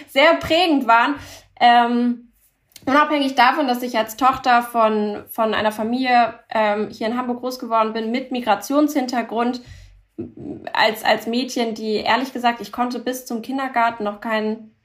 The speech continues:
Deutsch fließend sprechen. Das heißt, ich, ich saß da im Kindergarten und kann mich sehr gut erinnern,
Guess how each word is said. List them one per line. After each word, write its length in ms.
Deutsch 360
fließend 480
sprechen. 400
Das 160
heißt, 380
ich, 200
ich 140
saß 300
da 120
im 100
Kindergarten 580
und 100
kann 160
mich 140
sehr 200
gut 180
erinnern, 680